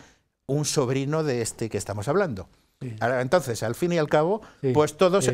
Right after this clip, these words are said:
Speaker 1: todos están
Speaker 2: es
Speaker 1: relacionados.
Speaker 2: una unidad
Speaker 1: Sí,
Speaker 2: educativa,
Speaker 1: educativa,
Speaker 2: aunque con
Speaker 1: vinculada a
Speaker 2: Sí.
Speaker 1: un, a un linaje familiar.
Speaker 2: Bien. Eh, estamos, eh,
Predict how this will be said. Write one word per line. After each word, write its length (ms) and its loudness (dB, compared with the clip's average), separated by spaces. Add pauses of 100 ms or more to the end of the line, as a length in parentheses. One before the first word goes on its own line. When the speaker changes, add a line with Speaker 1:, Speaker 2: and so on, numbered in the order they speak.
Speaker 1:
todos 260 4
están 320 4
Speaker 2:
es 60 2
Speaker 1:
relacionados. 680 2
Speaker 2:
una 140 2
unidad 720 0
Speaker 1:
Sí, 100 -2
Speaker 2:
educativa, 720 0
Speaker 1:
educativa, 680 2
Speaker 2:
aunque 440 -2 (160)
con 100 -8
Speaker 1:
vinculada 840 4
a 240 0
Speaker 2:
Sí. 60 4
Speaker 1:
un, 340 0
a 60 4
un 120 2
linaje 340 0
familiar. 460 -8 (440)
Speaker 2:
Bien. 180 -8 (540)
Eh, 340 0
estamos, 720 -2 (400)
eh, 320 -2